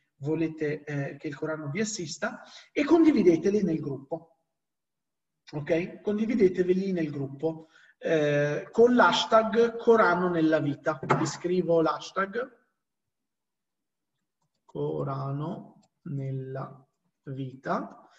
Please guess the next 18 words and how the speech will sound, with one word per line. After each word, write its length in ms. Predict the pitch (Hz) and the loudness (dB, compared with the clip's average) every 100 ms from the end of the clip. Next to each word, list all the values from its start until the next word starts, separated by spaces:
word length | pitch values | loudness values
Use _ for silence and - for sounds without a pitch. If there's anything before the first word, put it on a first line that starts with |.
| _ _ _ _ _ - | _ _ _ _ _ -20
Scrivete 600 | - 247 262 220 202 - | -10 -4 2 4 4 0
tutti, 280 | - - - | -4 -8 -2
è 100 | 226 | 0
importante 720 | 233 247 247 - 277 294 302 | 2 2 0 2 0 2 0
che 100 | 233 | 2
mettete 440 | 202 - 202 202 | 2 0 -2 0
l'hashtag, 520 | 190 160 - - 180 | 2 0 -2 -4 -6
perché 260 | - 185 208 | -6 -8 -6
così 280 | 214 233 262 | -6 -6 -2
poi 160 | 247 | 0
li 100 | 262 | 0
possiamo 480 | 254 196 - 196 180 | -2 -10 -8 -4 0
raggruppare 680 | 180 160 165 165 - 180 180 | 0 0 -2 -4 -2 0 0
tutti 240 | 165 165 | -4 -8
insieme 760 | 170 151 196 208 214 - _ _ | -10 -6 -2 -2 -4 -8 _ _
in 140 | 180 170 | -4 0
delle 300 | 165 165 156 | 2 2 2
opere 720 | 147 - 151 139 - - | 0 -4 -6 -6 -10 -18